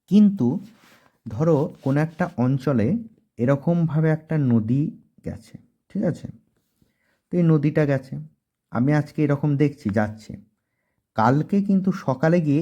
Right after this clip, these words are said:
এই জায়গাটায় দেখতে পাবো না যে এরকম করে একটা অশ্বক্ষুরাকৃতি হ্রদ সৃষ্টি হয়েছে, কখনোই নয়।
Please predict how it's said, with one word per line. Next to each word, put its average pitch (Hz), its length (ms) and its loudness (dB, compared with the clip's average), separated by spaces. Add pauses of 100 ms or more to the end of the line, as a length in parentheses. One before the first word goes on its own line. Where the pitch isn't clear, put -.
এই 135 120 0
জায়গাটায় 147 420 -2
দেখতে 131 320 -4
পাবো 156 220 0
না 113 200 2
যে 139 180 -2
এরকম 123 240 0
করে 131 200 -2
একটা 120 200 -6 (260)
অশ্বক্ষুরাকৃতি 120 800 -8
হ্রদ 95 280 -2 (140)
সৃষ্টি - 380 -14
হয়েছে, - 280 -14 (1120)
কখনোই 131 440 2
নয়। 101 260 -2